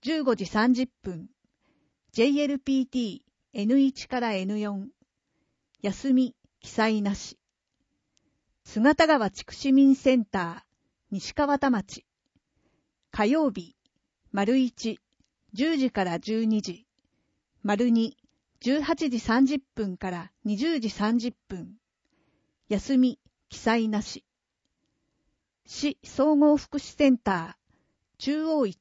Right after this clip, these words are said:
丁目。木曜日、十八時から二十時。休み、三月三十一日。北障害学習センター、若草三丁目。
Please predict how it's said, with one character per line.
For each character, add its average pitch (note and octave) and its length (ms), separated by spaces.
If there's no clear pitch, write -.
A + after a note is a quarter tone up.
丁 G3+ 260
目。 F#3 220
木 G3+ 300
曜 D4+ 240
日、 - 260
十 D4 240
八 D#4 280
時 C4 120
か G3 140
ら F3 100
二 F3+ 160
十 B3+ 240
時。 E3+ 260
休 G#3 300
み、 B3+ 240
三 D4+ 320
月 A#3+ 220
三 C4+ 300
十 F#3+ 240
一 G3+ 260
日。 G3 420
北 D4+ 220
障 D4+ 260
害 C#4+ 220
学 C4 220
習 C4+ 240
セ B3+ 200
ン A#3 80
タ F3+ 400
ー、 - 140
若 C4+ 240
草 - 240
三 G#3 280
丁 G3 280
目。 F3+ 240